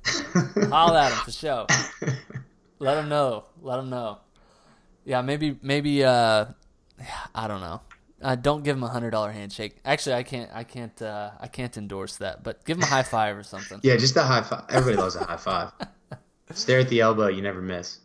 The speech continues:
Speaker 2: Yes, yes. Um, I wanna get your quick take on two thousand nineteen prospects for O S U, or commits specifically. Who is your favorite player in the class?
Speaker 1: In nineteen?
Speaker 2: Yes, nineteen.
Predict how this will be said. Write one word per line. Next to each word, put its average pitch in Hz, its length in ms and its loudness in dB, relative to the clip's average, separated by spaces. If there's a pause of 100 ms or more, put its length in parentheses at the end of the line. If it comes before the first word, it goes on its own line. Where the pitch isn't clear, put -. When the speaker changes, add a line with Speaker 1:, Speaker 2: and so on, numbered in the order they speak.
(140)
Speaker 2:
Yes, 123 460 -10 (180)
yes. 113 380 -14 (400)
Um, 147 400 6 (560)
I 143 80 6
wanna 202 160 0
get 185 260 -2
your 165 380 0
quick - 440 -8
take 123 360 -6
on 117 380 -4
two 135 120 -8
thousand 117 240 -4
nineteen 113 360 -10
prospects 123 800 -4 (200)
for 120 240 -4
O 120 160 -2
S 123 180 -6
U, 123 240 -4 (240)
or 113 120 -10
commits 127 420 -12
specifically. 131 680 -14 (1400)
Who 226 220 -4
is 220 100 -6
your 208 100 -6
favorite 160 380 -4
player 127 300 -4
in 101 100 -12
the - 80 -20
class? - 520 -16 (920)
Speaker 1:
In 135 160 4
nineteen? 160 580 2
Speaker 2:
Yes, 139 300 -8
nineteen. 120 400 -16